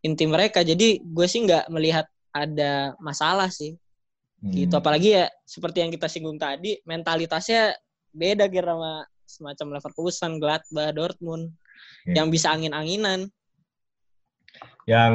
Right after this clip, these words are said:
Speaker 2: menarik sih, ini omongan-omongan para ini ya, fans-fans Premier League nih.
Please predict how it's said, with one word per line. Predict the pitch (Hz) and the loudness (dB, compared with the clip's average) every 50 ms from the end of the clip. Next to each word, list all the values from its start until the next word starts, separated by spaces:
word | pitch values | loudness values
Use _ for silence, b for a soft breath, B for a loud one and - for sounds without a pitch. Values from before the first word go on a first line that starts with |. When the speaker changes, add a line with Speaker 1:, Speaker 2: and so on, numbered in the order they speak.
| 117 | 6
Speaker 2:
menarik | 117 117 117 120 131 151 - | 6 6 6 6 6 4 2
sih, | - - 185 170 170 - - - - _ _ _ _ _ _ _ _ _ _ _ _ | 2 0 0 0 0 -2 -8 -16 -20 _ _ _ _ _ _ _ _ _ _ _ _
ini | _ 117 120 135 151 160 160 160 160 147 - - - - _ _ _ - _ _ _ _ | _ 0 2 4 6 6 6 6 6 4 0 -4 -12 -20 _ _ _ -20 _ _ _ _
omongan-omongan | - 120 120 123 127 123 127 131 123 123 117 123 120 120 120 117 | 4 4 6 6 6 6 6 6 4 4 4 4 4 4 2 4
para | 120 120 113 113 117 117 117 113 113 113 | 4 4 4 6 6 6 6 6 6 4
ini | 127 117 101 95 98 | 2 -2 -2 -6 -6
ya, | - - _ _ _ _ _ | -8 -16 _ _ _ _ _
fans-fans | - 120 113 113 113 - 120 113 110 | 0 2 2 2 2 2 2 2 2
Premier | - - - 123 127 123 139 165 175 - | 0 0 0 0 0 2 2 2 2 2
League | 147 - - | 0 -2 -2
nih. | - 113 113 | -4 -8 -10